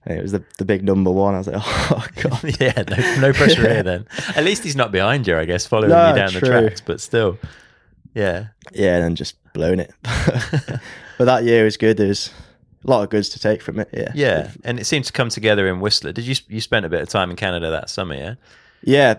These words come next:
Speaker 1: s-, 'cause Reese is Squamish, so we did this big road trip and we raced all the B C, well, not all of them. We did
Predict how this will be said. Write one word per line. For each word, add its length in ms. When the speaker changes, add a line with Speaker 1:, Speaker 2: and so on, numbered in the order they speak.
Speaker 1:
s-, 220
'cause 180
Reese 280
is 80
Squamish, 520
so 200
we 100
did 120
this 120
big 220
road 200
trip 240
and 120
we 80
raced 300
all 120
the 100
B 160
C, 180
well, 160
not 140
all 180
of 60
them. 140
We 60
did 240